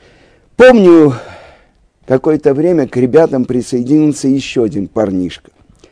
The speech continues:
по имени Мошали. Он приехал в Ташкент из другого города. У него была бородка,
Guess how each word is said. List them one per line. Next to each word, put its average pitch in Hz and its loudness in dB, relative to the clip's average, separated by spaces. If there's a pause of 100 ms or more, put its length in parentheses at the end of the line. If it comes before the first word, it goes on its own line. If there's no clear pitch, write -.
по 120 -2
имени 147 2 (440)
Мошали. 113 0 (920)
Он 165 0 (320)
приехал 156 -2
в 139 -20
Ташкент 135 -6
из 120 -6
другого 113 0
города. 85 -10 (400)
У 117 -4
него 143 4
была 147 4
бородка, 107 -4